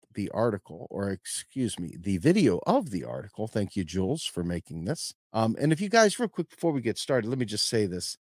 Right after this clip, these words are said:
Jason Hickel started out a positive money guy. Now, I don't take credit for Jason's conversion. I take a part in it,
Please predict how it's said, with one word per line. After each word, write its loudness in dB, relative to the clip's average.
Jason 4
Hickel 2
started 4
out 4
a 0
positive -2
money -2
guy. -14
Now, -8
I 4
don't 4
take -2
credit -2
for -8
Jason's -6
conversion. -8
I -6
take -4
a -8
part 6
in 0
it, -4